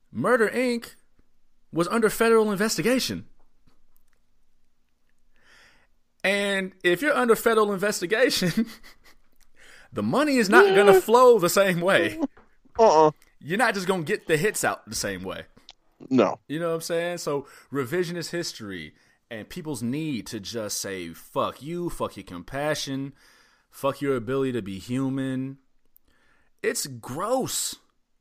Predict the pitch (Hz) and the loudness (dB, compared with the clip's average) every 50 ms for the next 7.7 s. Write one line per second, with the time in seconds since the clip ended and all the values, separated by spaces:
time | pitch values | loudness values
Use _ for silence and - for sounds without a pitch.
0 | _ _ _ _ _ _ _ _ _ _ _ _ _ _ _ _ _ _ _ _ | _ _ _ _ _ _ _ _ _ _ _ _ _ _ _ _ _ _ _ _
1 | - - - - 254 254 - 262 254 262 262 277 277 269 269 277 247 - - - | -20 -14 -10 -8 -8 -8 -8 -8 -8 -6 -4 -4 -2 -2 -2 -4 -6 -8 -10 -12
2 | - - - _ _ _ _ _ _ _ _ _ _ _ _ _ _ _ _ _ | -12 -14 -18 _ _ _ _ _ _ _ _ _ _ _ _ _ _ _ _ _
3 | _ _ _ _ _ _ _ _ _ _ - - - 104 110 120 123 120 - - | _ _ _ _ _ _ _ _ _ _ -20 -8 -2 2 4 4 4 2 2 2
4 | 107 101 98 98 - 110 101 101 101 101 101 - - 185 190 - 220 233 240 247 | 2 2 2 2 2 4 4 6 4 4 2 -2 -6 -4 -4 -4 -4 -4 -4 -4
5 | 233 - 254 240 233 226 - - - 233 240 254 247 220 - - _ _ _ _ | -4 -6 -6 -6 -6 -6 -6 -8 -8 -6 -6 -4 -4 -4 -6 -8 _ _ _ _
6 | _ _ _ _ _ _ _ _ _ _ _ _ _ _ _ _ _ _ _ _ | _ _ _ _ _ _ _ _ _ _ _ _ _ _ _ _ _ _ _ _
7 | _ _ _ _ _ _ _ _ _ - 220 226 214 180 | _ _ _ _ _ _ _ _ _ -10 -8 -6 -6 -8